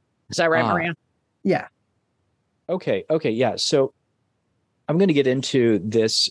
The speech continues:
Speaker 2: um, more in the next talk, um, because, uh, in the next part of the talk, I try to, to talk about discernment and, um, identifying what is actually yoga and what's not.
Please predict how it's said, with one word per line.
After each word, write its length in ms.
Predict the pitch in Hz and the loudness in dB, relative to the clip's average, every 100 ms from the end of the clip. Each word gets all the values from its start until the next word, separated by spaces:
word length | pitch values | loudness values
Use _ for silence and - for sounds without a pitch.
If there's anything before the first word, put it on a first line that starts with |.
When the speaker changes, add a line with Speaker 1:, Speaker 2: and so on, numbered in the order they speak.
| - | -2
Speaker 2:
um, 220 | 113 101 | -2 0
more 580 | 98 104 104 120 127 131 | 0 0 0 2 0 0
in 140 | 117 | 0
the 60 | 110 | 0
next 320 | 107 113 - | 0 -2 -6
talk, 440 | - 92 85 - - - | -4 -4 -4 -8 -10 -2
um, 220 | 104 98 | 0 0
because, 560 | 110 - 107 101 - _ _ _ _ _ - | -4 -2 0 0 -4 _ _ _ _ _ -4
uh, 220 | 113 101 101 | 0 2 2
in 80 | |
the 80 | 110 | 2
next 560 | 110 123 - - - - _ _ _ _ _ _ _ | 2 0 -2 -4 -4 -8 _ _ _ _ _ _ _
part 220 | - 110 | -2 0
of 60 | 98 | 2
the 80 | 92 | 0
talk, 320 | 101 90 92 | 0 -2 0
I 140 | 101 | -2
try 240 | - 117 110 | 0 0 0
to, 240 | 107 98 | 0 -2
to 200 | - 110 | -2 -2
talk 220 | 113 101 | 0 -4
about 220 | 104 90 | -2 -2
discernment 800 | - - - 104 107 113 107 - - | -2 -2 0 2 2 0 -2 -6 -6
and, 480 | 113 101 95 98 95 - - | -2 0 2 0 -4 -8 -4
um, 300 | 95 92 92 | -2 -2 -2
identifying 840 | 110 98 101 110 117 110 110 110 110 _ _ _ - | -4 -2 -2 -2 -2 0 0 0 -4 _ _ _ -6
what 200 | 107 95 | -2 0
is 120 | 90 | 0
actually 360 | 117 123 120 110 | 0 0 0 2
yoga 340 | 101 104 98 | 2 2 0
and 140 | 92 | -2
what's 200 | 85 - | -4 -4
not. 500 | 123 123 117 113 - | 0 0 0 -4 -10